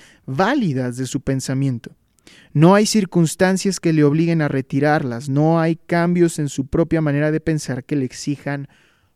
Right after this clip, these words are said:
modificarlas". Fin de la cita. Dios no cambia su palabra. Cristo lo dijo, Mateo veinticuatro treinta y cinco: "El cielo y la tierra pasarán, pero mis palabras", ¿qué?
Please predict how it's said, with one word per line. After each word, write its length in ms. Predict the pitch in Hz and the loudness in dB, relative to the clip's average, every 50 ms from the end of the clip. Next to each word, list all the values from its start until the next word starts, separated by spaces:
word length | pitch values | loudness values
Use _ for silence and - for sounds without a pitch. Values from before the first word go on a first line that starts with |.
| _ - | _ -12
modificarlas". 1000 | 135 127 131 127 127 123 - - 123 _ - 151 156 185 180 131 113 117 - - | -8 -8 -6 -6 -6 -8 -8 -10 -10 _ -6 -6 -4 -4 -6 -8 -8 -10 -12 -12
Fin 420 | - - 143 139 143 139 139 139 _ _ _ _ _ _ _ _ _ _ _ _ _ | -4 -2 -2 -2 -2 -4 -6 -10 _ _ _ _ _ _ _ _ _ _ _ _ _
de 140 | - 131 123 | -8 -8 -6
la 140 | 123 127 127 | -6 -6 -8
cita. 440 | - - 196 208 _ - 117 170 _ _ _ _ _ _ _ _ _ _ _ _ _ _ _ _ _ _ _ _ _ _ _ _ | -8 -8 -8 -8 _ -10 -14 -14 _ _ _ _ _ _ _ _ _ _ _ _ _ _ _ _ _ _ _ _ _ _ _ _
Dios 240 | - 147 156 170 165 | 0 0 0 2 2
no 120 | 196 214 | -2 -4
cambia 320 | - - 226 247 269 262 196 | -2 -2 -2 -2 -2 -4 -4
su 160 | - - - | -6 -6 -8
palabra. 460 | - 123 120 120 104 98 151 165 _ _ _ _ _ _ _ _ _ _ _ _ _ _ _ _ _ _ _ _ _ _ _ _ _ _ _ _ _ | -8 -6 -8 -8 -10 -12 -16 -18 _ _ _ _ _ _ _ _ _ _ _ _ _ _ _ _ _ _ _ _ _ _ _ _ _ _ _ _ _
Cristo 360 | - 151 175 170 - - 190 | 0 0 0 0 2 0 0
lo 100 | 180 175 | 2 2
dijo, 220 | 180 202 - - | 0 -2 -2 -2
Mateo 260 | 151 139 127 - 160 160 | -4 -4 -2 -2 -2 -2
veinticuatro 500 | 170 165 156 - - 160 160 - 156 151 | -2 -4 -8 -6 -6 -6 -4 -4 -6 -6
treinta 260 | - 151 143 - 143 | -6 -6 -4 -2 -2
y 60 | 139 | -4
cinco: 360 | - - 185 196 185 - 151 | -2 -4 -6 -6 -4 -4 -4
"El 100 | 135 127 | -4 -4
cielo 280 | - - - 170 175 175 | -4 -2 0 0 2 2
y 40 | 175 | 0
la 100 | 170 151 | 0 -2
tierra 260 | - 156 156 160 156 | -2 -2 -2 -2 -4
pasarán, 420 | - 147 139 - 143 135 143 151 | -4 -6 -4 -2 -2 -2 -2 -2
pero 160 | 160 175 160 | -2 -2 0
mis 140 | 143 135 123 | -2 -2 -2
palabras", 440 | - 135 135 135 139 143 151 147 - | 0 0 2 2 2 2 0 -2 -4
¿qué? 240 | - 226 208 - | -6 -8 -8 -8